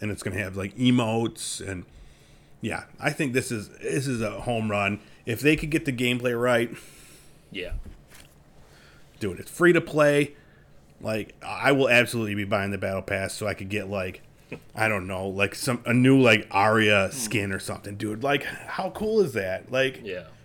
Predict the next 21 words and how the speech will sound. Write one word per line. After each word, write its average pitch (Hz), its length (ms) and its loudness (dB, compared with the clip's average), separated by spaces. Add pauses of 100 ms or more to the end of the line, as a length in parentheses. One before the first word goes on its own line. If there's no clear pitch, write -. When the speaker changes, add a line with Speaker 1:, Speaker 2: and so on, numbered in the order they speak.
(140)
Speaker 1:
I 120 100 4
don't 107 140 2
know. 95 220 -4 (120)
I 143 100 2
was 185 140 2
so 165 200 4
excited 123 260 -4
when 156 100 0
I 180 80 2
saw 175 300 -2
the 160 80 -4
gameplay 143 360 -2
of 143 80 2
it, 143 100 0
and 143 100 2
it 147 80 0
looks, 160 380 -2 (460)
it 147 100 0
looks 165 260 0
good, 113 300 2
dude. 104 240 -2